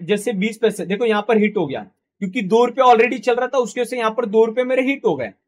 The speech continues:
तो बहुत सिंपल है, मार्केट में जो एंजल वन ऐप है उसको यूज़ करना बहुत सिंपल है। I hope आपको समझा होगा कि कैसे इसमें ऑर्डर लिया जाता है, ऑर्डर लगाया जाता है और कितने लोग पैनिक सिचुएशन में क्या करते हैं,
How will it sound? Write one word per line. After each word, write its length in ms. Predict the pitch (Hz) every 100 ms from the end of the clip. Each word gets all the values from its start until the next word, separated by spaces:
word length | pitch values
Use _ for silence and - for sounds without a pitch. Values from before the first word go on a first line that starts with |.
| _ _ -
तो 60 | 196
बहुत 400 | 185 180 247 -
सिंपल 360 | 254 247 254
है, 60 | 254
मार्केट 560 | 254 202 190 190 - 220
में 140 | 247
जो 120 | 220 262
एंजल 420 | 180 190 190 233
वन 180 | 233 233
ऐप 220 | 208 196
है 60 | 240
उसको 220 | 220 240
यूज़ 320 | 202 196 208
करना 220 | 226 233 226
बहुत 340 | 175 202 220
सिंपल 320 | 220 220 226
है। 80 | 220
I 100 | 196
hope 220 | 185 233
आपको 240 | 214 208 226
समझा 340 | 220 196 196
होगा 300 | 208 202 226 - _ _ -
कि 80 | 214
कैसे 400 | 196 190 185 240
इसमें 300 | 220 220 240
ऑर्डर 380 | - 170 175 220
लिया 320 | 202 180 202
जाता 340 | 190 214 214 233
है, 60 |
ऑर्डर 280 | 202 196 208
लगाया 420 | 180 165 170 185
जाता 300 | 202 214 208
है 60 | 226
और 40 | 220
कितने 280 | 190 208
लोग 180 | 220 220
पैनिक 280 | 190 185 202
सिचुएशन 460 | 214 190 214 196 220
में 140 | 220
क्या 140 | 220 202
करते 300 | 214 190
हैं, 120 | 247